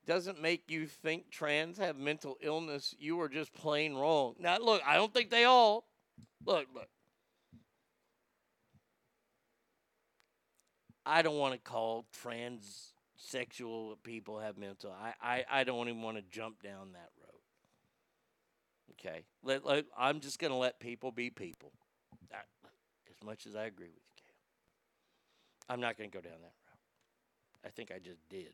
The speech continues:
by saying I agree with you, but I'm not gonna go down that road. Stop with this, though.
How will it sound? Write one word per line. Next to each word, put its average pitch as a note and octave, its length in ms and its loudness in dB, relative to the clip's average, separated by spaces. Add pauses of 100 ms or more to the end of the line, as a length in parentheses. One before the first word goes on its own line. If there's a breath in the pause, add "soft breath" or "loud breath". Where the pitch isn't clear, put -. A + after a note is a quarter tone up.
by - 140 -20
saying E2 240 -18
I A#1+ 180 -20
agree G2 240 -20
with - 140 -20
you, - 120 -20
but - 120 -20 (220)
I'm A2 140 -10
not F2 180 -14
gonna - 160 -20
go - 120 -20
down - 140 -20
that - 60 -20 (440)
road. - 80 -20 (2750 loud breath)
Stop - 460 -2
with E2 140 -20
this, E2+ 340 -16
though. - 200 -20